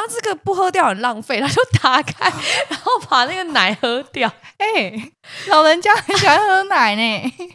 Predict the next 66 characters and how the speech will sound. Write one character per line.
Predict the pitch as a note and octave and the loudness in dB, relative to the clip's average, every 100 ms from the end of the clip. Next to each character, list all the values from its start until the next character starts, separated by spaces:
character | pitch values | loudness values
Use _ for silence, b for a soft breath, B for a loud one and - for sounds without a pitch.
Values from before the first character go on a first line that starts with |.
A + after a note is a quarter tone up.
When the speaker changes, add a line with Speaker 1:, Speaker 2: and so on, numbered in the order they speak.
| - | -6
Speaker 2:
<laughs> | C4 C#4+ - - B B B B B - | -4 -6 -10 -20 B B B B B -6
Speaker 1:
我 | |
就 | B4+ C#5+ | -2 -2
想 | C#5 | 0
说 | G4 | 0
Speaker 2:
我 | |
知 | - | 2
道， | G#4+ | 2
我 | F4+ | 4
知 | |
道， | F#4 D#4+ | 4 2
我 | A3 | 2
知 | |
道， | B3+ G#3+ | -2 -2
他 | C#4+ | -4
们 | F4+ | -6
因 | D4 D#4 | -6 -8
为 | C#4 - - | -12 -16 -16
他 | - | -8
们 | D#4+ | -6
想 | D4 F#3+ | -4 -4
要 | A3+ | -4
补 | G#3+ E3 | -6 -6
充 | G3 F#3+ | -4 -4
钙 | G3+ F#3 E3 | -2 -2 -4
质， | - - - G3+ _ - | -10 -16 -16 -16 _ -6
所 | D4+ | -6
以 | |
看 | - E4 | 0 2
到 | D4+ C#4+ B2+ _ _ - | 2 0 -8 _ _ -8
奶 | B3 G#3 E3+ | 0 0 0
制 | F3 C4 | -4 -4
品 | A3+ A#3 | -4 -2
的 | F3 | -2
东 | F#3 G#3 | -2 -4
西 | G3+ G3 A3+ - _ - | -4 -8 -10 -16 _ -8
都 | G#3+ | -4
没 | G#3+ | -2
有 | F#3 | -2
办 | F#3 | -2
法 | E3 D#3+ | -6 -6
控 | - F3+ | -6 -6
制 | F#3 F#3 | -4 -6
自 | F3 | -6
己。 | E3 - G#3 - | -8 -8 -10 -10
<laughs> | _ _ _ _ _ - _ - _ - - | _ _ _ _ _ -20 _ -20 _ -20 -6
不 | D#4+ | -4
可 | C4 A3 | -2 -2
以 | F#3 | -2
浪 | E3+ | -4
费。 | E3+ E3 - | -4 -8 -4
Speaker 1:
可 | G#4 | -2
是 | |
这 | A#4+ D#5 D#5 D5+ | -2 -2 0 0
就 | C#5 | 0
很 | F#4 B3+ | 0 -2
怪， | B4 A#4+ | 0 2
我 | C#4+ E4+ | 2 2
也 | A#4 D#4 | 0 -2
不 | C4 | -6
是 | D4 A4 | -8 -6
说 | G4 F#4 F4+ | -6 -4 -4
不 | F#4 F4+ | -4 -6
能 | A#3+ A3+ | -6 -6
理 | G#3 G#3 | -12 -14
解。 | - A3+ A#2 F2+ | -10 -8 -8 -12